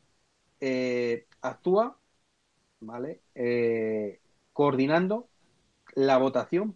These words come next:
para elegir la candidatura. Y pone pasta, ¿vale? Que esto es una cosa que siempre tenemos todas las mismas dudas, y pone pasta para que se celebre la J pod.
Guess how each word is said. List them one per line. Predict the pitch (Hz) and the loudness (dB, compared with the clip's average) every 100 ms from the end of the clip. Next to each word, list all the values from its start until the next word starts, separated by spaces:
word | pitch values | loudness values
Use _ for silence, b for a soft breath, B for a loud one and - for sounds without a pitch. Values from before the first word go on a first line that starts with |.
| - | -2
para | 131 | 0
elegir | 123 123 - 175 | 0 -4 -4 -2
la | 165 | -2
candidatura. | 139 123 110 104 104 - _ _ _ | -2 -4 -4 -6 -10 -12 _ _ _
Y | 143 135 | -2 2
pone | 185 220 202 | 4 2 2
pasta, | 170 202 - 233 269 _ _ _ _ | 0 0 -2 -14 -14 _ _ _ _
¿vale? | 135 143 165 | -12 -10 -12
Que | - | -18
esto | - | -18
es | 123 | -10
una | 123 | -6
cosa | 127 127 | -6 -6
que | 110 | -4
siempre | 175 165 | 0 2
tenemos | 143 139 127 | 2 0 -2
todas | 131 | 0
las | 123 | 0
mismas | 117 110 | 0 2
dudas, | 143 180 - _ _ _ - | 2 2 0 _ _ _ -12
y | 120 | -2
pone | 151 160 | 0 0
pasta | 135 170 - 226 262 _ _ _ _ _ - | 4 2 2 -6 -6 _ _ _ _ _ -2
para | 131 131 | 0 0
que | |
se | 123 | -4
celebre | 117 127 147 | -10 -8 -6
la | 135 | -8
J | 127 110 | -10 -12
pod. | - | -16